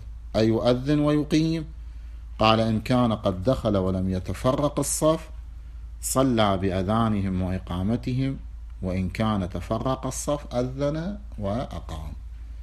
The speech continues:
يقول له: "ما دام بعدهم ما متفرقين، جماعة ما متفرقة، فيسقط عنه الأذان والإقامة". هاي تدل على السقوط في موردنا بالأولوية.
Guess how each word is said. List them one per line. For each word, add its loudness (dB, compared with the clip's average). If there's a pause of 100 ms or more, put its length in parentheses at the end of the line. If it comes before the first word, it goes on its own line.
(260)
يقول 2
له: 6
"ما 4
دام 4
بعدهم 0
ما 4
متفرقين، 0
جماعة 0
ما 2
متفرقة، 0 (960)
فيسقط 0
عنه -2
الأذان 0
والإقامة". -6 (140)
هاي 8
تدل 4 (840)
على 8
السقوط 2
في 2
موردنا 2
بالأولوية. 2